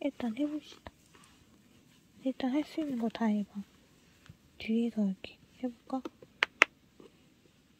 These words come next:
뭐, 사람 머리카락처럼 까만 머리카락 있어가지고 위로 올려서 이렇게 하는 건가 보다. 뒤에서 앞으로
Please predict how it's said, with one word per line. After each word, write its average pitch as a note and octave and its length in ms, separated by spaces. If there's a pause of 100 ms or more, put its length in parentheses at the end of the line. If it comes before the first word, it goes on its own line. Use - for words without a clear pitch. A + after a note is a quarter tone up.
(1800)
뭐, G#3+ 120
사람 B3+ 320
머리카락처럼 G#3 840
까만 C4+ 400
머리카락 - 440 (960)
있어가지고 G3 640 (580)
위로 A3 200
올려서 G3 440 (680)
이렇게 A3 280
하는 A#3+ 240
건가 F#3 260
보다. F3 200 (300)
뒤에서 B3 380
앞으로 A#3+ 500